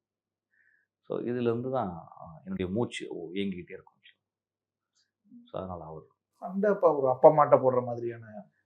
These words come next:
Speaker 2: கோச்சுக்கிற மாதிரி?
Speaker 1: ஆமா, அப்ப கடவுள்கிட்ட சண்டை போடுறது இல்லையா? அது மாதிரி தான். அவர் ஒரு பெரும் கடவுள், ஒரு பெரும் தேவி, ஒரு பெரும் தாய்.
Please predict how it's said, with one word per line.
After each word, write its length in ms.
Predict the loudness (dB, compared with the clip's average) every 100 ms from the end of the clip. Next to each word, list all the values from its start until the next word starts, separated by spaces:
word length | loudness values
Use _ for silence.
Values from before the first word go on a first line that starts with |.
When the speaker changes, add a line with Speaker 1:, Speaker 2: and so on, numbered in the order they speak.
| 6
Speaker 2:
கோச்சுக்கிற 360 | 6 8 4 6
மாதிரி? 220 | 8 10
Speaker 1:
ஆமா, 40 | 12
அப்ப 200 | 10 8
கடவுள்கிட்ட 380 | 10 12 12
சண்டை 260 | 8 6 4
போடுறது 220 | 2 -2
இல்லையா? 320 | -2 -2 -2 -6 _ _ _ _ _ _ _ _ _ _ _ -20 -20 -20 _ -2
அது 220 | 0 0
மாதிரி 200 | -2 -2
தான். 80 | -2
அவர் 120 | -2
ஒரு 80 | -2
பெரும் 260 | -2 0
கடவுள், 360 | 2 4 4 2
ஒரு 180 | -2 2
பெரும் 280 | 6 6
தேவி, 460 | 8 6 6 -2 _ _ _ _
ஒரு 220 | -12 -10
பெரும் 420 | -4 -4 -4 -8 -4
தாய். 300 | -2 -2